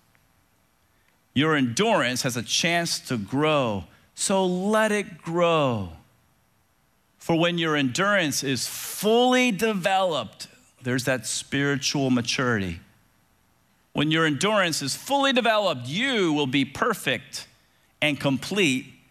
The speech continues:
needing nothing." So when the storms of life, when they blow against us, we can be sure, hey, Jesus knows all about it. He's sovereign.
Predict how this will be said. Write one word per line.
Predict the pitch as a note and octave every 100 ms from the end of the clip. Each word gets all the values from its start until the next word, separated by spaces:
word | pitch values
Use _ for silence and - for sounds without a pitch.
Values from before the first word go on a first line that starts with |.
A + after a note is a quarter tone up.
| _ _ _
needing | - D3+ D#3 E3 D#3+
nothing." | E3 E3 E3+ C3+ F#2+ - _ _ _ _ _ _ -
So | - D#3+
when | D#3
the | C#3+
storms | - G3 G#3 G#3 F#3
of | E3+
life, | D#3 F3 G3+ G3 - - - - _ _ _ _
when | - D#3+
they | D#3+
blow | C#3+ F#3 G3+
against | F#3 D3+ F#3+ G3+ -
us, | E3+ D3 - - - - _ _
we | D3+ F#3+
can | G3
be | E3
sure, | E3 - - A3+ G#3+ F#3
hey, | D3 G3+ E3 A#2+ - -
Jesus | B2+ - A#3+ A3 D#3 C#3+ E3
knows | F3+ F3+ E3 E3
all | F3 G3 G3
about | F3 E3 D3 A2+
it. | F#2+ - - _ _ _ _ _ _ _ _ _ _
He's | - E3+ D#3+
sovereign. | - G3 F3 F#3 C#3 A2+ F2+